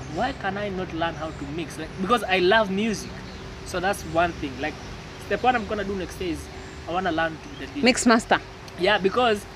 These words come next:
Speaker 1: at the end of the day, as my career progresses, I'd love to have a show where I host and just mix. Mimi peke changu. Chiki, chiki, chiki.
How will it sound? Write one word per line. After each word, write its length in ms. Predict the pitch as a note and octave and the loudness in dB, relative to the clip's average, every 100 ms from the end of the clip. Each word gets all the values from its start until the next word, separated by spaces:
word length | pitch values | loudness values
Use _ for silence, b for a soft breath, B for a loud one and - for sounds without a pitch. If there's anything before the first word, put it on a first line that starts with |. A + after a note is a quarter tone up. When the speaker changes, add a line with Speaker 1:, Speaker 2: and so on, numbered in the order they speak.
| - - - | -14 -12 -6
Speaker 1:
at 120 | E3+ | -2
the 80 | G#3 | 0
end 100 | A#3 | 0
of 140 | F#3 | 0
the 80 | E3 | -2
day, 360 | E3+ F#3+ D#3+ D#3 - - - - | 0 4 2 2 -8 -14 -14 -8
as 140 | D#3+ E3+ | -8 -6
my 100 | E3 | -6
career 200 | - F#3 | -4 -4
progresses, 400 | D#3+ D3 E3 D#3 | -4 -4 -6 -4
I'd 140 | C#3+ D#3+ | -6 0
love 260 | E3 G3 F#3 | 2 2 0
to 60 | |
have 180 | E3 E3+ | 2 2
a 60 | D3+ | 0
show 160 | - E3 | -4 0
where 140 | D#3 | 0
I 80 | C#3 | 0
host 260 | D3 D3 C#3+ | -6 -8 -8
and 100 | B2+ | -8
just 220 | C#3+ - | -8 -8
mix. 300 | C3 B2+ - - | -10 -10 -12 -6
Mimi 140 | G3+ G#3 | -2 0
peke 280 | A3+ A3 - | 0 -4 0
changu. 260 | E3 D3 - - - - - - | 0 0 -6 -14 -14 -14 -16 -8
Chiki, 240 | - A#4 A#4 | -6 -4 -4
chiki, 260 | A#4 A4+ | -4 -4
chiki. 300 | A4+ A4 - | -6 -6 -8